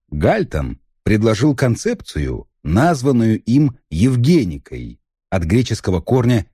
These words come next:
«евгенис», хорошего рода, благородный от рождения, и план улучшения здоровья населения, заключавшийся в том, чтобы предоставить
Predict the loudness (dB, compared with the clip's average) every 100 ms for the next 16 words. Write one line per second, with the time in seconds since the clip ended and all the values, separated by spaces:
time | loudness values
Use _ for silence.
0 | _ 0 0 2 2 2 -6 -14 -20 _
1 | _ _ _ _ 0 2 2 -2 -2 0
2 | 0 0 -4 -10 -4 0 0 2 2 2
3 | 2 0 -4 -8 -2 -2 -2 -2 -4 -4
4 | -8 -12 -16 _ _ _ _ _ _ _
5 | 2 4 4 0 -6 _ -2 0 2 0
6 | -2 -2 -2 -2 -2 0 2 0 -2 0
7 | 2 2 2 0 0 0 0 0 -4 -10
8 | -12 -18 _ _ _ -6 -2 0 0 0
9 | -2 -2 -4 -4 -2 0 0 0 0 2
10 | 0 -2 _ -2 0 2 0 -2 0 0
11 | -4